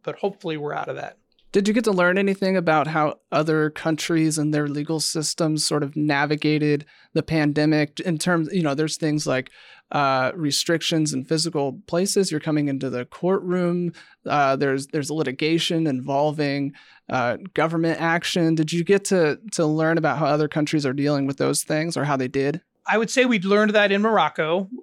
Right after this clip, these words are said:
Speaker 1: uh, but not so much from any official, uh, as much as we learned from our tour guides and then our families. We, that was a conversation, at least, that came up in the house I was in, uh, when we were hosted, when Omar hosted us.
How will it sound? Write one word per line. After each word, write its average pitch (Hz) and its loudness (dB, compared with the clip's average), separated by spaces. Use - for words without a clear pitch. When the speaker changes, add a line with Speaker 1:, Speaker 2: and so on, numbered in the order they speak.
Speaker 1:
uh, 165 -4
but 190 -2
not 214 0
so 240 -2
much 214 0
from 175 0
any 175 -2
official, 277 0
uh, 170 -2
as 170 -4
much 175 -4
as 165 -6
we 165 -6
learned 165 -4
from 165 -4
our 156 0
tour 175 -6
guides 180 -2
and 160 -8
then 160 -2
our 160 0
families. 156 -2
We, 151 -4
that 165 -4
was 156 -6
a 160 -8
conversation, 160 -4
at 165 -6
least, 147 -10
that 170 -18
came 156 -4
up 151 -6
in 160 -2
the 151 -6
house 156 0
I 170 2
was 147 -4
in, 147 -10
uh, 160 -4
when 151 -8
we 156 -8
were 151 -8
hosted, 156 -8
when 160 -10
Omar 147 -8
hosted 151 -6
us. 160 -2